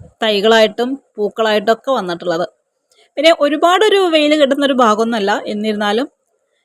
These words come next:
ചെറിയ രീതിയിലൊക്കെ ആവശ്യത്തിനുള്ള രീതിയിൽ വെയിൽ കിട്ടുന്ന ഒരു ഭാഗത്താണ് ട്ടോ നമ്മുടെ ഈ ചെടി നിൽക്കുന്നത്. കൂടാതെ ചട്ടിയിലൊന്നുമല്ല, വെറുതെ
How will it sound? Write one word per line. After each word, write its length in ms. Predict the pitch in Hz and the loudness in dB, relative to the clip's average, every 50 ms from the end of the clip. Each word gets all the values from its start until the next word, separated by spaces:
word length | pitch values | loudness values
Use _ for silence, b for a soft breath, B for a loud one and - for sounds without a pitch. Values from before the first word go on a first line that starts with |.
| _ _ _ | _ _ _
ചെറിയ 240 | - 247 240 254 262 262 262 | -2 0 2 4 2 4 4
രീതിയിലൊക്കെ 500 | 269 247 262 269 262 262 254 - 285 320 349 - _ _ _ _ 226 | 4 4 4 4 2 2 0 2 -2 -2 -2 -4 _ _ _ _ -4
ആവശ്യത്തിനുള്ള 680 | 220 214 208 - 233 220 226 240 233 233 233 233 226 233 226 226 | -4 -4 0 -2 -2 -2 -2 -4 -4 0 2 4 4 4 4 4
രീതിയിൽ 300 | 214 196 208 208 214 247 285 - - _ - 202 | 2 2 2 2 2 0 0 -2 -4 _ -4 -2
വെയിൽ 220 | 208 208 208 214 220 214 | 0 2 2 2 2 0
കിട്ടുന്ന 300 | 220 196 202 196 202 208 - - 226 | 0 -2 -2 -4 -4 -6 -4 -2 0
ഒരു 140 | 240 262 247 - - _ _ _ _ - 196 | 0 0 0 -2 -8 _ _ _ _ -4 -2
ഭാഗത്താണ് 500 | 196 185 185 190 185 - 214 190 170 175 | 0 0 0 -2 -2 -4 -4 -4 -4 -6
ട്ടോ 140 | - - 202 196 196 | -4 -6 -6 -4 -4
നമ്മുടെ 220 | 190 190 196 202 202 | -6 -4 -4 -6 -6
ഈ 20 | - - | -6 -6
ചെടി 180 | 226 202 185 208 | -6 -6 -6 -8
നിൽക്കുന്നത്. 380 | 190 - - 185 180 175 175 175 - _ _ _ b b b b b b | -12 -10 -12 -10 -6 -4 -6 -6 -6 _ _ _ b b b b b b
കൂടാതെ 320 | _ 240 226 240 233 240 262 262 - | _ -2 0 2 4 2 2 2 2
ചട്ടിയിലൊന്നുമല്ല, 760 | 254 226 - _ 226 233 240 254 247 247 254 277 277 247 208 226 247 233 | 0 -2 0 _ -4 0 0 0 0 0 0 0 2 2 2 2 2 2
വെറുതെ 320 | 214 202 202 196 190 214 | 0 -2 -2 0 2 4